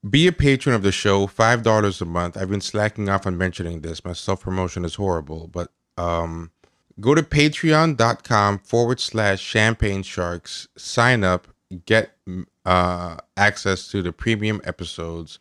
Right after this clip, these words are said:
For five dollars a month, you not only get two episodes a week, but you get access to all the back premium episodes. That's, at this point, I think, over fifty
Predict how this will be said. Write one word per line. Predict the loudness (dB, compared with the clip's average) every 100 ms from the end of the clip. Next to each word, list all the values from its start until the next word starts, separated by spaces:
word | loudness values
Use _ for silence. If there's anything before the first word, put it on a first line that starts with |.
| -6
For | -4
five | 2 2 4
dollars | 2 2 2
a | -2
month, | -2 -4 -2
you | 0
not | 0 0
only | -2 -2
get | -2 -4
two | 0 2
episodes | 2 -2 -2 -2 0
a | -2
week, | -2 -2
but | -4
you | -6
get | -4 -4 -2
access | -4 -4 -2 -6
to | -4 -2
all | 2 2
the | 2
back | 2 2 2 0
premium | -4 -2 -4 -8
episodes. | -12 -10 -8 -6 -4 -4 -2
That's, | -2 -2 -4
at | 2 4
this | 4 4
point, | -2 -4 -2 -2 -6
I | -4
think, | -4 -4 -2
over | 2 4 2
fifty | 0 -2 -2 -4 -4